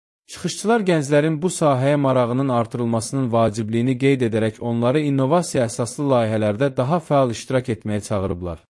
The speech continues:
Görüş zamanı tələbələrin gələcəkdə bu sahədə uğurlu karyera qurması üçün praktiki bilik və real layihələrdə iştirakının vacibliyi vurğulanıb. Tədbir çərçivəsində akselerasiya və inkubasiya mərkəzlərinin,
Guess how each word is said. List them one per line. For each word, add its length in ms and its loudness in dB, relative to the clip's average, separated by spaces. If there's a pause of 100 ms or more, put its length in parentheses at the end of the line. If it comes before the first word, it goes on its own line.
(260)
Görüş 260 4
zamanı 400 2
tələbələrin 640 2
gələcəkdə 560 0
bu 140 -2
sahədə 480 0
uğurlu 480 2
karyera 480 2
qurması 400 -2
üçün 320 -2
praktiki 500 -4
bilik 300 0
və 160 2
real 300 4
layihələrdə 600 0
iştirakının 640 -2
vacibliyi 540 2
vurğulanıb. 560 -2 (340)
Tədbir 320 2
çərçivəsində 800 0
akselerasiya 760 0
və 200 0
inkubasiya 580 0
mərkəzlərinin, 720 -2